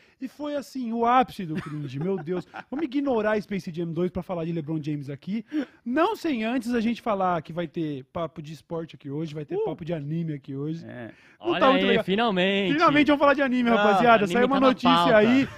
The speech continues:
Speaker 1: saiu uma notícia aí que o anime tá deixando as pessoas mais burras e a gente vai discutir isso com o Load.
Speaker 2: <laughs>
Speaker 1: Viu? Então vamos conversar sobre isso, a gente vai falar um pouco
Speaker 2: Hum.
Speaker 1: sobre tudo, mas não sem antes falar sobre as camisetas mais confortáveis das
Speaker 2: Uh.
Speaker 1: quais eu já tive notícia, menino Load. Estamos falando da Insider.
Speaker 2: Uh,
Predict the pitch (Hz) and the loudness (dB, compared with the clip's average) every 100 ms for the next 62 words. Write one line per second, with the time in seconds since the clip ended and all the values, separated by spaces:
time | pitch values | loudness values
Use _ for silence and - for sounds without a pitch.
0 | - - 240 269 262 262 240 247 254 233 | -16 -2 6 6 6 2 2 2 2 0
1 | 247 262 247 214 247 233 208 247 220 247 | 0 -2 0 2 0 0 -2 -2 -2 -2
2 | 196 165 247 226 240 214 208 233 226 - | -2 2 4 4 2 0 -2 -2 -4 -4
3 | 202 220 202 202 226 233 202 196 180 147 | -6 -6 -8 -8 -4 0 2 2 0 0
4 | 277 - - - 349 - 139 196 277 381 | -2 0 -2 -2 -6 -6 -4 0 4 2
5 | 349 127 233 175 _ - 185 160 226 214 | 0 -6 -8 -8 _ -14 -8 0 0 2
6 | 247 247 247 214 202 208 196 233 214 214 | 0 2 0 0 -2 -4 -4 -2 -2 -4
7 | 214 208 202 311 311 262 240 196 - 226 | -6 -6 -6 -6 -8 -8 -6 -6 -4 -2
8 | 240 247 - _ - 214 226 202 285 269 | -2 -2 -6 _ -10 -6 -4 0 0 0
9 | 226 226 - 202 170 180 202 _ _ - | 0 -2 0 0 2 0 -2 _ _ -6
10 | 277 247 214 220 180 196 190 196 - 208 | -2 -2 -2 -2 -2 -2 -4 -4 -4 -6
11 | 202 170 180 175 165 185 285 381 440 415 | -4 -6 -6 -6 -6 -4 0 4 6 6
12 | 349 190 196 214 202 202 - 185 208 185 | 4 2 -2 -2 -6 -6 -8 -12 -8 -6
13 | 185 180 147 147 147 151 220 226 - 175 | -4 -4 -4 -4 -6 -6 -6 -6 -6 -6
14 | 165 170 170 196 196 - 214 208 185 151 | -4 -4 -6 -6 -8 -8 0 2 2 -2
15 | 139 349 | -4 -6